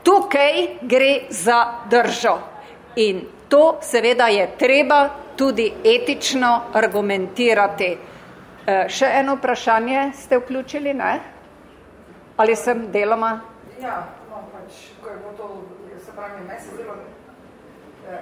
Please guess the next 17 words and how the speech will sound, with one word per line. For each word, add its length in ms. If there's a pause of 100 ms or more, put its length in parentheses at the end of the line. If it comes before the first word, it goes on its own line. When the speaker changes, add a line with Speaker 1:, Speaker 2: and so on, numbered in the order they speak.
(120)
Speaker 2:
jaz 120
sem 100
bila 120
v 20 (100)
bistvu 320
bolj, 200
e, 20 (800)
občutljiva 580
na 60 (100)
to, 120 (400)
da 100 (280)
so 140
tako 140 (100)
kategorično 640
postavili, 540
e, 20 (680)
ne, 120